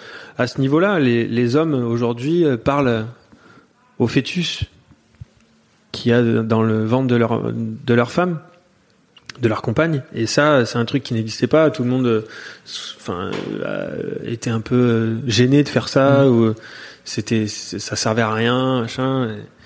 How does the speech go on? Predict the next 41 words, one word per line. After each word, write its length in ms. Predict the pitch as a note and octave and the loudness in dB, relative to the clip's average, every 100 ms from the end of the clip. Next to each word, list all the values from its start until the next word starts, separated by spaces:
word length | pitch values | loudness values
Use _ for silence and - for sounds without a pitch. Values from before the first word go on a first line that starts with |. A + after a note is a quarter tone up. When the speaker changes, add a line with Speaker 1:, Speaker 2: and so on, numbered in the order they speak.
| - - - - | -20 -20 -20 -4
Speaker 1:
aujourd'hui, 360 | A2 A2 A2 D#3+ | 2 2 4 4
on, 280 | D3 B2+ A#2 | 4 4 4
moi, 160 | B2 | 4
j'ai, 280 | A#2+ A2+ A2 | 4 2 2
j'ai, 240 | A2 A2 | 0 -2
je 180 | G#2 A#2 | -2 -4
chantais 340 | G#2+ C3 A#2 C3 | -2 -2 2 2
des 120 | A#2 | 2
chansons, 640 | B2 A#2+ D#3+ E3 E3 D#3+ | -2 -4 0 2 2 2
je, 380 | D3 A#2 G#2+ A2+ B2 - - - - - _ - - | 2 2 2 0 -4 -10 -18 -18 -20 -20 _ -20 -10
on, 60 | G2+ | -6
on 400 | G2+ G#2 A2+ G#2+ | -6 -2 -2 2
pose 260 | B2+ A#2 | 2 4
la 140 | A#2+ A#2+ | 2 4
main 380 | C#3 D3 D3+ | 4 4 4
en, 420 | C#3+ A#2+ A2+ A2+ A2+ | 2 0 -2 -4 -4
en, 300 | A2 A2+ G#2+ G#2+ - - - - - | -6 -6 -8 -12 -14 -16 -18 -18 -10
en 180 | A2+ A2+ | -2 -2
se 60 | |
disant 260 | A2 A2 B2 | 0 0 0
qu'on 280 | A#2 A2 A2 | 2 2 2
est 40 | |
en 80 | A2+ | 0
train 140 | A#2 | 0
de 60 | A#2 | -4
communiquer, 540 | B2+ A#2+ B2 - C3+ | -2 -2 -2 2 4
euh, 340 | C3 A#2+ A2+ A2+ - _ _ | 4 2 0 -4 -12 _ _
comme 200 | B2+ B2 | 0 2
ça, 260 | D#3+ E3 | 2 4
et 60 | C#3 | 4
donc 240 | B2 C3 - | 2 0 -4
il 40 | |
se 60 | - | -2
passe 180 | D3 - | 0 2
quelque 180 | C#3+ | 0
chose 260 | - D#3+ C3+ | 2 0 2
de 80 | C3+ | 2
beaucoup 300 | C3+ C#3 C3+ | 2 -2 -6
plus, 300 | - D3+ C#3 | 0 2 4
euh, 240 | B2 A2+ - - - - _ _ - | 4 0 -8 -20 -20 -20 _ _ -8
euh, 480 | G#2+ G2+ G2+ G#2 | -6 -4 -4 -6